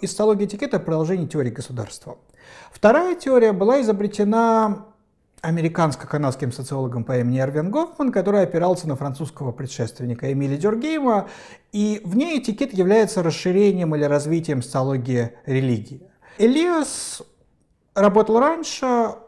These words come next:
он, собственно, был историческим социологом, который изучал процесс консолидации государства и монополизации государством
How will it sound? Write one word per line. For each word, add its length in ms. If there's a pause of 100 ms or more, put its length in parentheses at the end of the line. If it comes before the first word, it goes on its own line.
(280)
он, 180
собственно, 280
был 100
историческим 640
социологом, 720
который 640 (120)
изучал 320
процесс 800 (960)
консолидации 720
государства 520
и 40
монополизации 720
государством 960